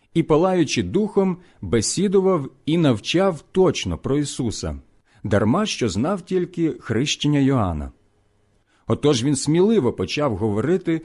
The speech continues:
в синагозі. А почувши його, Прискила і Акила взяли його до себе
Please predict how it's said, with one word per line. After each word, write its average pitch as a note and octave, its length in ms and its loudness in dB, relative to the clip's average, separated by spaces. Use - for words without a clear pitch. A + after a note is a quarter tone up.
в - 80 -14
синагозі. G#2+ 760 0
А F#2+ 100 0
почувши C#3 520 -2
його, C3 400 -2
Прискила G3+ 680 2
і E3+ 160 -2
Акила G3+ 540 0
взяли C#3 440 2
його F#3 200 2
до B2+ 140 0
себе F3 460 0